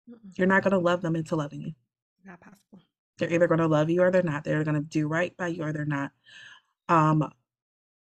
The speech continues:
Speaker 2: coating their hate, their disgust, their, their bitterness, their anger, their lack of loyalty, um,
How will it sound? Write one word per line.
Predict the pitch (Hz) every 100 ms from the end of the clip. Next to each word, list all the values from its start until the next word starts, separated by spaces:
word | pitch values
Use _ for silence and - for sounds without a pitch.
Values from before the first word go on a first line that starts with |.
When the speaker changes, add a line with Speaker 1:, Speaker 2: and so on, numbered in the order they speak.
| _ _ _ _ -
Speaker 2:
coating | - - 196 208 226 220 208 202
their | 156 151
hate, | 151 147 156 151 -
their | 156
disgust, | 151 147 - - 139 143 147 - _
their, | 143 135 131 139 - - _ _ _ -
their | 143
bitterness, | 143 143 156 156 151 151
their | - 143 -
anger, | 151 147 147 147 143 147 143 147 _ _
their | 147 143 139 139
lack | 143 143 147
of | 151
loyalty, | 147 143 143 - - 143 139 135 - - - - -
um, | 147 143 139 139 156